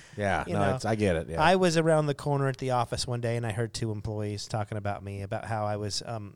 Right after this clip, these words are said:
Speaker 2: a little in my own world and a little, you know, I'm in my own projects, and
Speaker 1: Right.
Speaker 2: I kinda, like, self-absorbed.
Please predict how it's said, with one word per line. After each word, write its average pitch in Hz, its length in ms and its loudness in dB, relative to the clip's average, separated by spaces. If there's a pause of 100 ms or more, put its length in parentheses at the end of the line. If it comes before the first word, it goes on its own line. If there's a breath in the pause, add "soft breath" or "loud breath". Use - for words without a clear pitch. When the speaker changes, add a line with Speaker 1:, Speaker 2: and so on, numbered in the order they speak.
(140)
Speaker 2:
a 113 80 -6
little 110 380 -2
in 113 140 -6
my 107 200 -4
own 107 180 -4
world 104 400 2
and 101 80 -2
a 101 80 -2
little, 101 400 -2
you 113 140 -6
know, 104 140 -2
I'm 101 100 -2
in 110 80 -2
my 104 100 0
own 107 140 0
projects, 107 560 0
and 98 100 0
Speaker 1:
Right. 87 160 6
Speaker 2:
I - 20 2
kinda, 110 200 -2
like, 104 200 -4
self-absorbed. 107 920 0